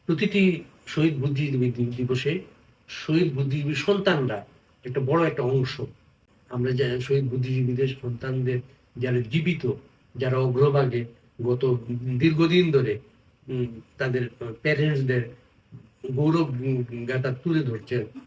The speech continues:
তারা আজকে অনুপস্থিত ছিলেন। শহীদ আলতাফ মাহমুদের মেয়ে,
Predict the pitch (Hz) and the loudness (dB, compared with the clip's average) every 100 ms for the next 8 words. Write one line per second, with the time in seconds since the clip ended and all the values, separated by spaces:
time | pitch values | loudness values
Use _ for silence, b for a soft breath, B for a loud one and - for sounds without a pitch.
0 | _ - 120 120 - 139 123 117 123 - | _ -6 -4 -4 -4 -4 -2 -2 -4 -4
1 | 127 120 104 101 - _ - _ _ _ | -8 -6 -8 -10 -14 _ -20 _ _ _
2 | - 120 - 131 131 131 127 135 135 135 | -16 -14 -4 0 2 2 0 0 2 2
3 | 127 135 123 123 139 | 2 2 4 2 2